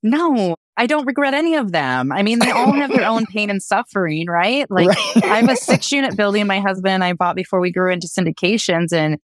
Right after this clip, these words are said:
Speaker 1: we had it vacant for a year, and we renovated all six units, and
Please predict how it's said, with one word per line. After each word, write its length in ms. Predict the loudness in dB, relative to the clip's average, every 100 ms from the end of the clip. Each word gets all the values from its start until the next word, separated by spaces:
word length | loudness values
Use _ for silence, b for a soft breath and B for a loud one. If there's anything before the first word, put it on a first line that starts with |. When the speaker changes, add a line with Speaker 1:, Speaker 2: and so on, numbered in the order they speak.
| _ -2
Speaker 1:
we 320 | 0 2 0
had 180 | 0 -2
it 60 |
vacant 380 | 0 -2 -2 -4
for 120 | 0
a 60 | 0
year, 300 | 0 0 0
and 60 | 0
we 100 | 0
renovated 480 | -2 -2 -2 0
all 160 | -2 -2
six 320 | -4 -6 -2
units, 420 | -2 0 -2 -2
and 320 | -2 0 -2